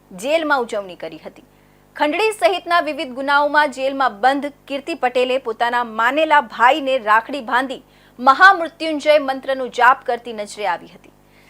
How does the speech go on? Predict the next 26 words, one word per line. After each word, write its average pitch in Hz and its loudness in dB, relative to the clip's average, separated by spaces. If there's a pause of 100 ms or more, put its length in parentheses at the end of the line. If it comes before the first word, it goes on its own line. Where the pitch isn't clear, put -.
(200)
સાથે 339 6
તેણે 370 0
બાળ 285 6
ગોપાળને 302 4
પણ 320 -2
રાખડી 269 4
બાંધી 202 -6
હતી. - -18 (320)
તે 202 -8
દરમિયાન 294 2
ભાઈને 277 -2
આશીર્વાદ 349 4
આપતા 349 6
ભૂલી 294 -4
જતા 311 -4 (400)
હાજર 302 8
પોલીસ 359 0
જવાને 339 4
કહ્યું, 339 0 (320)
"માથે 302 4
હાથ 359 6
મૂકીને 339 -4
આશીર્વાદ 294 4
આપતા 330 6
તો 381 -4
શીખ." - -12